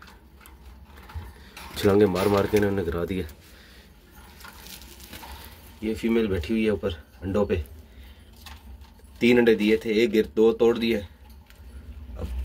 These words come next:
पता नहीं क्या status चल रहा है इसका, अगर ये उठेगी तो पता चलेगा। चलो इसको disturb नहीं करते यार। baby, baby pigeon को ना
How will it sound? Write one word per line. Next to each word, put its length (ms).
पता 240
नहीं 140
क्या 180
status 320
चल 160
रहा 100
है 60
इसका, 220
अगर 120
ये 60
उठेगी 320
तो 80
पता 160
चलेगा। 340
चलो 100
इसको 120
disturb 320
नहीं 120
करते 260
यार। 180
baby, 200
baby 260
pigeon 260
को 100
ना 140